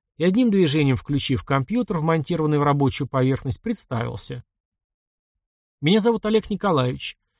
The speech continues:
и сегодня я буду заниматься всеми вашими вопросами". Нажав пару клавиш на сенсорной поверхности стола, он вывел перед собой какую-то информацию.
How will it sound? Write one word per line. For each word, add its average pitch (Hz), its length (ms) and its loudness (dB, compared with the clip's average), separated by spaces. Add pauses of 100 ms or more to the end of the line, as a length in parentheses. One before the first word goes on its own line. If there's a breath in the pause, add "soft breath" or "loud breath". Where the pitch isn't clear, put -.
(180)
и 139 60 -4
сегодня 214 340 0
я 196 80 2
буду 165 160 -2
заниматься 147 500 -2
всеми 170 240 -4
вашими 143 380 -2
вопросами". - 640 -6 (400)
Нажав 175 360 0
пару 226 200 2
клавиш 214 420 0
на 175 100 -2
сенсорной 143 540 -2
поверхности 127 640 -2
стола, 214 420 0
он 180 140 0
вывел 151 280 0
перед 131 220 -4
собой 135 300 -2
какую-то 135 320 -2
информацию. 120 760 -2